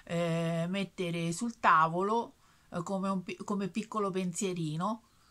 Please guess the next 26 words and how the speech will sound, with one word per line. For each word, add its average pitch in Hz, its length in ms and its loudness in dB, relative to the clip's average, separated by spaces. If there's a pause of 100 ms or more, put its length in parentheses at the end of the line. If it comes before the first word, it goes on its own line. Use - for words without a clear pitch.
(1700)
Veramente, 359 580 0
guardate, 208 460 2
co-, 240 240 -6
con 320 240 0
poco 330 420 10 (140)
si 240 260 -2
può, 240 800 8 (720)
si 269 240 -2
può 269 140 10
utilizzare 277 600 4
in 226 120 -2
tante, 240 400 4
in 220 280 -2
tante 226 360 0
cose. 160 520 -4 (1000)
Bene, 254 320 6
io 262 460 8
vi 208 440 0
saluto, 359 840 2 (380)
vi 214 260 2
ringrazio 196 1120 2
che, 190 480 -2
eh, 190 60 -2
mi 190 180 -2
state 190 340 0
seguendo, 196 880 -2